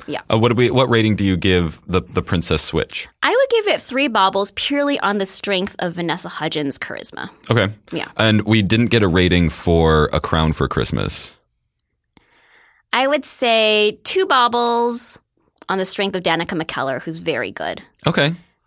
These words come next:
Speaker 1: Fun fact about Danica McKellar is that <laughs> after she grew out of being a child star, she went and got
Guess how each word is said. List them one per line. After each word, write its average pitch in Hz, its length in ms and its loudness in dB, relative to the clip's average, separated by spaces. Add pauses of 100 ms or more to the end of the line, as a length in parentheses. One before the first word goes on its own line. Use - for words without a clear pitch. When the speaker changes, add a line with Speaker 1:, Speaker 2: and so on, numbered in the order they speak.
(120)
Speaker 1:
Fun 302 220 -2
fact 339 200 -4
about 285 200 -2
Danica 208 360 -2
McKellar 196 600 -2 (120)
is 202 200 -2
that - 500 -4
<laughs> - 60 -14
after 220 800 0
she 214 580 0 (220)
grew 220 180 -2
out 208 160 2
of 190 100 -4
being 208 220 0
a 190 40 -4
child 196 480 -2
star, 294 440 -2 (260)
she - 160 -2
went 285 180 0
and 349 120 0
got 208 300 0